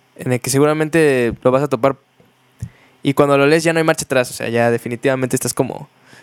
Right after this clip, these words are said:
te enfermas igual que estos cabrones y, y no tardas en, este, y no tardas inclusive en empezar, en, en empezar a pensar igual que ellos, ¿sabes?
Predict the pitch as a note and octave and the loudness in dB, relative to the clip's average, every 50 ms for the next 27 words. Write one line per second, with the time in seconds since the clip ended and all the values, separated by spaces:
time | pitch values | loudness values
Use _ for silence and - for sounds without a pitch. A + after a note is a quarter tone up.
0 | _ - C#3 C#3 C3 D#3+ E3 E3+ E3+ D#3+ - D3 D3 D3+ D3+ - D3 D#3 D3 - | _ 2 2 2 4 2 2 2 2 0 0 2 2 0 0 -2 -4 -4 -2 0
1 | C3+ B2+ B2+ C#3 D3 D#3 E3 - C3 B2 A#2+ A#2 A#2 A#2 A2+ A2+ A2 - C#3 - | 0 2 2 2 2 0 0 0 0 0 0 0 -2 -2 -4 -4 -6 -8 -10 -14
2 | _ _ _ _ _ _ _ _ _ _ _ - - B2 B2+ B2+ - C3+ C3+ C3 | _ _ _ _ _ _ _ _ _ _ _ -6 -2 0 0 2 2 2 2 2
3 | C#3 C3 - C3 A#2 A#2 A#2 A2 - - - A#2+ A2+ A2 A2 A2 A2 G#2 - - | 0 -2 -2 -2 -2 -2 -4 -4 -6 -4 -4 -2 0 0 0 -2 -2 -4 -2 0
4 | C3+ C3 B2+ - C3+ C#3+ C#3 - C#3 A#2+ - - - C#3 C#3 C#3 - B2 - - | 0 0 2 2 2 0 0 -2 -4 -6 -4 -2 0 0 0 2 0 -2 0 2
5 | C3 C3 B2 - C3 B2+ B2 B2 A2+ - C3+ C3 B2+ B2 A2 B2+ B2 - D3 D3 | 2 2 2 0 0 -2 -2 -4 -4 -2 0 0 0 0 0 -2 0 2 2 2
6 | D#3 D3+ - B2+ A#2+ A#2+ A#2 - D3+ D#3+ D3 C3 B2+ B2 - B2+ C3+ E3 - - | 2 2 0 -2 -2 -2 0 -2 0 0 0 -2 -2 -4 -6 -8 -10 -10 -12 -18
7 | - - - - - | -16 -12 -10 -10 -10